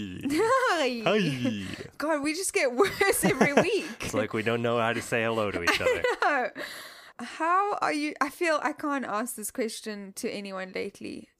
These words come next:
Speaker 1: um, because it is too loaded. But how are you doing?
Speaker 2: I am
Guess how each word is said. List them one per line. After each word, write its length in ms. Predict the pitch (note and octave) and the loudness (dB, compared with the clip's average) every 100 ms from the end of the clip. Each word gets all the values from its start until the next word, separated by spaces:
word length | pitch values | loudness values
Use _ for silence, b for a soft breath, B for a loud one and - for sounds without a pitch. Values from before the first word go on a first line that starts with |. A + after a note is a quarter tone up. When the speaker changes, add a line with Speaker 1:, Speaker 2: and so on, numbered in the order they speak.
| _ _ | _ _
Speaker 1:
um, 240 | G#3 G#3 G3+ | -12 -12 -12
because 340 | G#3 - G#3+ | -12 -10 -12
it 100 | G#3 | -10
is 180 | G3+ - | -8 -10
too 420 | - - D#4 E4+ | -8 -4 -2 0
loaded. 920 | D4+ C4 G#3 G3 F#3 G#2 F#2+ - - - b b _ | 2 2 0 0 0 0 -2 -6 -14 -20 b b _
But 140 | A#3 | -8
how 180 | A#3+ C4 | -4 -4
are 100 | C4 | -2
you 180 | C4 B3+ | -4 -4
doing? 420 | C#4 E4+ - - _ _ A#2 | -4 -6 -8 -14 _ _ -4
Speaker 2:
I 300 | B2+ G3 - - | -2 -2 -6 -6
am 320 | F#2+ A2 | -4 -4